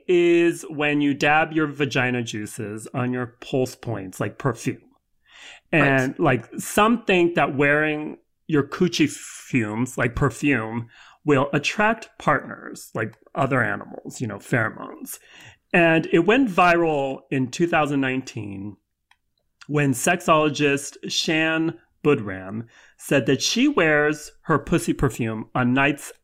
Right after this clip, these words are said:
Speaker 1: out. I'm surprised, like, Gwyneth Paltrow must be pissed she didn't come up with this.
Speaker 2: Oh, 'cause this is exactly the type of,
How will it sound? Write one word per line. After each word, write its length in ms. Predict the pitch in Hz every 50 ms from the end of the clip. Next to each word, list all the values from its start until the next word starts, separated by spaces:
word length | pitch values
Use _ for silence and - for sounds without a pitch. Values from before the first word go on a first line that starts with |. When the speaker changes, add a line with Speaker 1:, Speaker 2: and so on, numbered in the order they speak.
| _ -
Speaker 1:
out. 480 | 135 123 101 87 - - - - - - _ _ - - - - _ _ _ _ _ _ _ _ -
I'm 180 | 160 180 190
surprised, 420 | 185 - - 240 240 - 202 190 190
like, 200 | 175 156 139 123
Gwyneth 320 | 160 170 190 214 202 - - - -
Paltrow 380 | - - 143 135 123 - 160 135
must 200 | 127 117 - -
be 80 | 120 113
pissed 240 | - 127 110 -
she 100 | - 120
didn't 140 | 110 107 98
come 140 | - 117 98
up 120 | 101 92
with 140 | - 101 -
this. 360 | - 110 123 - - - - - _ _ -
Speaker 2:
Oh, 140 | 190 190 185
'cause 240 | 185 202 208 180 170
this 180 | 185 190 - 214
is 160 | 196 180 156
exactly 500 | 160 170 151 - 160 151 151 - 165 151
the 140 | 139 147 143
type 320 | - 170 156 135 - -
of, 220 | 131 123 123 123